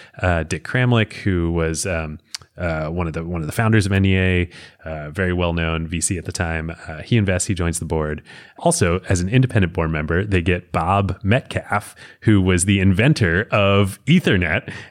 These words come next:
at Xerox parc. And by that point in time, he was the chairman of three com. So he's their independent board member, literally, like, Bob Metcalf of Metcalfe's Law, uh, is the independent board member of this company.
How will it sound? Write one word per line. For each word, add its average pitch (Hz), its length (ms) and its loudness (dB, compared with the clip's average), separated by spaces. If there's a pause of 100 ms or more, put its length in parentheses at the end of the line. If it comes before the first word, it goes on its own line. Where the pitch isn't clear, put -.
(100)
at 123 220 0
Xerox 120 500 2
parc. 113 400 2
And 107 320 2 (180)
by 98 200 0
that 143 180 0
point 120 160 4
in 101 120 0
time, 95 140 4
he 110 80 6
was 95 100 4
the 92 100 2
chairman 127 500 4
of 98 220 0
three 131 220 4
com. 90 400 -2 (240)
So 98 140 2
he's 160 180 4
their 156 140 4
independent 113 360 4
board 104 160 4
member, 82 220 2
literally, 123 380 4
like, 92 260 2
Bob 104 180 2
Metcalf 101 500 2
of 92 260 2
Metcalfe's 92 560 0
Law, 85 360 -2 (360)
uh, 90 260 0
is 98 140 4
the 110 120 2
independent 104 380 2
board 87 160 2
member 82 340 0
of 87 180 -4
this 82 140 -6
company. 101 440 -6